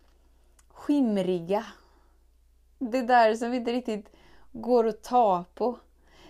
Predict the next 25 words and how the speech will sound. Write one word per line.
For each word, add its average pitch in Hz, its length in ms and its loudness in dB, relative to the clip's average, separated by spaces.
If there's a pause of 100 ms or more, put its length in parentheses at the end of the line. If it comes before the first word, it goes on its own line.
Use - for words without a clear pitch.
(100)
Det 262 180 0
där 285 420 4
som 277 200 -2
liksom 269 340 0
bara 262 200 2
sådär 254 420 0 (520)
gnistrar 254 840 4
i 220 180 2
ögonen. 226 640 4
Vi 240 80 -2
kan 294 100 0
inte 311 180 -2
exakt - 680 -10
säga 320 320 -2
vad 285 140 0
det - 180 -10
är, 302 240 2
vi 285 80 -2
kan 311 140 -2
inte 302 180 -2
sätta 285 200 -2
fingret 294 420 2
på 294 180 4
det, 269 120 6
men 269 360 0